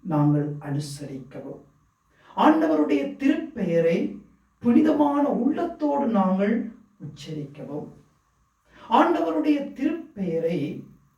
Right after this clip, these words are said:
நாங்கள் ஒவ்வொருவருக்கும் அறிவிக்கவும், ஆண்டவருடைய திருப்பெயரின் நிமித்தம் நாங்கள் ஒவ்வொருவரும் ஆண்டவரோடு சேர்ந்து நாங்கள் பயணமாகவும், எங்களுடைய அருள் வளங்களை நாங்கள் கிறிஸ்து மூலமாக பெற்றுக்கொள்ளவும்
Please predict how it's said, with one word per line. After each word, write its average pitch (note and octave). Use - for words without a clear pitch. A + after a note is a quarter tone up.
நாங்கள் E3
ஒவ்வொருவருக்கும் F3+
அறிவிக்கவும், G3+
ஆண்டவருடைய D3+
திருப்பெயரின் F3
நிமித்தம் C#4
நாங்கள் D3+
ஒவ்வொருவரும் F#3+
ஆண்டவரோடு G3
சேர்ந்து D4
நாங்கள் D#3+
பயணமாகவும், F3+
எங்களுடைய G#3
அருள் D#4
வளங்களை G3+
நாங்கள் E3
கிறிஸ்து C4
மூலமாக D3+
பெற்றுக்கொள்ளவும் D3+